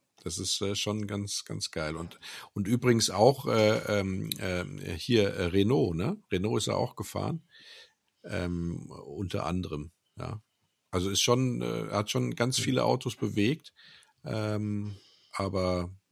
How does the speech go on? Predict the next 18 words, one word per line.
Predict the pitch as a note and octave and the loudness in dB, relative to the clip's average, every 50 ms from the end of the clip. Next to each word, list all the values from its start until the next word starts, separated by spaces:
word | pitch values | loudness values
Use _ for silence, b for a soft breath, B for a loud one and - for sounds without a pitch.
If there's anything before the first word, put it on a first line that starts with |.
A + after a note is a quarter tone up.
| - - F#2 - | -12 -12 -12 -6
kein, | - G2 G2 G2 G2+ A2 A2+ - - | -2 -2 0 0 0 -2 -4 -4 -4
also | G2+ F2 F#2+ - | -2 -2 -2 4
auch | - G#2+ G#2 - | 4 4 4 4
viele | - B2 A2+ G2+ | 2 4 4 6
Eigenkonstruktionen, | D#2 G2+ A#2+ C#3 C3 - C#3+ C#3 - - C3 A#2 - - C3+ B2 B2+ C3+ B2+ | 6 4 2 2 2 2 2 0 2 0 -2 -2 0 0 2 4 4 2 4
die | A#2 A2+ | 4 4
er | A2 | 4
dann | G#2 A2 A2 A2 | 4 4 2 0
gebaut | G#2+ G#2 - G#2 G#2 A2 A#2 A2+ | -2 -2 0 2 4 4 4 2
hat, | A#2+ A2+ | 2 2
also | G2+ F#2 E2+ | 2 2 0
insbesondere | F#2 G2 - G#2+ G#2 G2+ G2 G2+ | -2 -4 -4 -2 -2 0 0 0
in | G2+ F#2+ | 0 0
der | F#2 F2+ | 0 -2
Formel | - - G2+ F#2+ F#2+ F#2 | 0 -2 -2 0 0 0
eins | - D2+ E2+ F#2+ A#2 C#3 C3 - B B B B B B B B B B B | 0 2 2 2 2 0 -2 -6 B B B B B B B B B B B
hat | - G2 G2+ - | -8 -6 -2 0
er, | G2 F#2 F#2 F2+ F#2 - - | 2 2 2 2 0 -2 -4